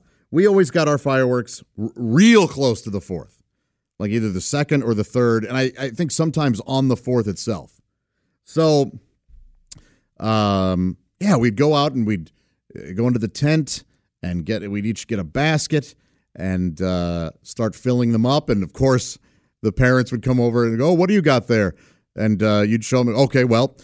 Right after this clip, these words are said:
take that out, take that out, take that out. <laughs> Either for, uh, expense reasons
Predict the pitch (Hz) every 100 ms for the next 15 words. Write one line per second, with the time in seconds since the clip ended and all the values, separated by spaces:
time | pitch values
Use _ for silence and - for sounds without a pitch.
0 | - _ - 131 98 143 156 156 - 143
1 | 123 135 135 135 131 113 123 127 123 -
2 | - - 269 - 226 - - 220 - 214
3 | - 208 202 - 202 - - - - 240
4 | 269 254 202 226 240 220 151 156 160 _
5 | _ _ _ - 139 135 131 127 123 -
6 | _ _ _ - 135 - 131 - 226 254
7 | - 131 117 98 120